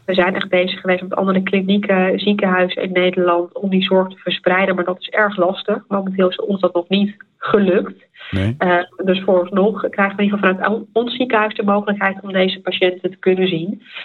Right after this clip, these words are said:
Speaker 1: eh, ongeacht waar ze vandaan komen. En, eh, we hebben gelukkig gewoon collega's die ons die kans geven, eh, om deze patiënten te, ja, te mogen zien in plaats van nou ja, andere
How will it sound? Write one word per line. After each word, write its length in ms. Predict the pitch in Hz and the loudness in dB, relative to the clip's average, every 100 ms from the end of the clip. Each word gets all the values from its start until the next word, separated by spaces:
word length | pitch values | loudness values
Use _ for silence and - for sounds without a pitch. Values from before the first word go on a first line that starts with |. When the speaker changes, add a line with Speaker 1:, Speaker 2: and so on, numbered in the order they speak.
| - - | -20 -4
Speaker 1:
eh, 160 | 180 185 | 0 2
ongeacht 500 | 214 208 - 196 190 | 2 2 0 -2 0
waar 200 | 185 190 | 0 0
ze 80 | - | 0
vandaan 420 | 185 180 185 196 | 0 2 0 0
komen. 560 | 185 180 180 175 175 185 | 0 0 0 0 -2 -2
En, 360 | 196 175 175 - | -2 -2 -4 -6
eh, 160 | 190 175 175 175 - - _ | -6 -4 -6 -10 -18 -20 _
we 100 | 175 | 0
hebben 320 | 185 190 185 | 2 2 2
gelukkig 320 | 196 185 185 | 2 0 0
gewoon 180 | 190 185 | 0 0
collega's 520 | 185 185 202 202 190 | 2 2 2 0 -2
die 120 | 196 | 0
ons 180 | 202 190 | -2 0
die 120 | 190 | 0
kans 340 | 190 196 190 - | 0 0 0 0
geven, 600 | 185 190 190 185 175 180 - - _ | 2 2 2 0 -2 -4 -16 -20 _
eh, 380 | - 180 180 175 190 | -6 -4 -2 -2 0
om 220 | 202 196 | 0 2
deze 240 | 180 175 - | 2 2 -2
patiënten 520 | 185 185 180 - 185 | 0 0 0 -6 -2
te, 280 | 180 175 175 _ _ _ _ _ | 0 0 -2 _ _ _ _ _
ja, 300 | - 196 175 208 - | -6 0 0 0 0
te 120 | 190 | 2
mogen 320 | 190 196 196 | 2 2 2
zien 180 | 190 190 | 2 2
in 160 | 190 | 0
plaats 320 | 190 175 175 - | 0 0 0 0
van 340 | 170 165 170 _ _ _ | 0 0 -8 _ _ _
nou 140 | 160 135 | -2 -2
ja, 80 | - _ | -6 _
andere 500 | 202 190 170 165 | 0 2 2 0